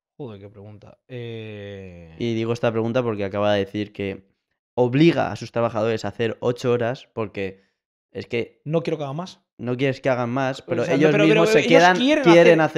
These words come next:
Speaker 2: hacer más
Speaker 1: quieren,
Speaker 2: por el
Speaker 1: "Oye, yo quiero hacer mi trabajo perfecto, no me importa quedarme una hora más para acabar esto". Y he dicho,
Speaker 2: Exactamente.
Speaker 1: "No, yo
Speaker 2: Es-,
Speaker 1: quiero que
Speaker 2: eso
Speaker 1: hagas".
Speaker 2: es que tienes una cultura de empresa muy buena con,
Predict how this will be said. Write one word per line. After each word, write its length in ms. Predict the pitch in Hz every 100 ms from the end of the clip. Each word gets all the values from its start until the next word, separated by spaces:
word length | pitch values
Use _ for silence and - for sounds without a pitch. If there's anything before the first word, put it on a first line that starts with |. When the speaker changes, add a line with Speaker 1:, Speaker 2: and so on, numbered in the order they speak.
| 143
Speaker 2:
hacer 40 |
más 160 | 143 156
Speaker 1:
quieren, 160 | 247 285
Speaker 2:
por 100 | 247
el 120 | 262
Speaker 1:
"Oye, 100 | 233
yo 140 | 180 202
quiero 160 | 254
hacer 160 | 247 247
mi 80 | 233
trabajo 320 | 185 185 233
perfecto, 340 | 233 254 247
no 60 | 247
me 80 | 226
importa 320 | 196 233 208
quedarme 260 | 233 196 196
una 140 | 220
hora 120 | 220
más 120 | 226 233
para 180 | -
acabar 300 | 220 202 202
esto". 160 | 214 233
Y 40 |
he 20 | 226
dicho, 120 | 214
Speaker 2:
Exactamente. 260 | 117 190 185
Speaker 1:
"No, 460 | 285 392 202 - _
yo 120 | 160
Speaker 2:
Es-, 40 |
Speaker 1:
quiero 120 | 113 -
que 60 |
Speaker 2:
eso 80 | 208
Speaker 1:
hagas". 120 | 117
Speaker 2:
es 60 | - -
que 100 | 131
tienes 220 | 127 131
una 160 | 143 117
cultura 560 | 113 104 120 127 131 -
de 100 | 123
empresa 320 | 107 117 135
muy 240 | 120 120
buena 440 | 117 117 127 104 95
con, 400 | 110 104 101 98